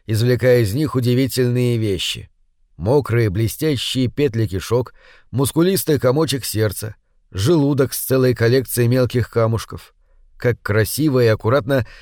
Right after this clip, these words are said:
делала бабушка надрез по животу цыплёнка и запускала туда свою маленькую пухлую руку, чтобы вытащить все эти сокровища. Потом их нужно было разделить. Некоторые — в кастрюлю с водой, остальные —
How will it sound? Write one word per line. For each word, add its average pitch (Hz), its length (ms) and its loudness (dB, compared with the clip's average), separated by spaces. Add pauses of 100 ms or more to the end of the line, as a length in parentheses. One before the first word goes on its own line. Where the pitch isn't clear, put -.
(140)
делала 143 420 4
бабушка 143 480 2
надрез 143 460 0
по 123 100 0
животу 117 320 2
цыплёнка 151 560 0 (240)
и 127 120 0
запускала 156 600 2
туда 151 260 4
свою 131 300 2
маленькую 139 600 2
пухлую 160 440 2
руку, 123 340 2 (200)
чтобы 101 360 0
вытащить 127 540 0
все 131 380 -2
эти 120 140 -6
сокровища. 104 720 -2 (520)
Потом 214 300 0
их 110 100 0
нужно 156 340 0
было 151 260 2
разделить. 120 640 -2 (360)
Некоторые — 147 640 0 (220)
в - 120 -20
кастрюлю 170 520 2
с - 80 -4
водой, 120 460 2 (220)
остальные — 127 720 0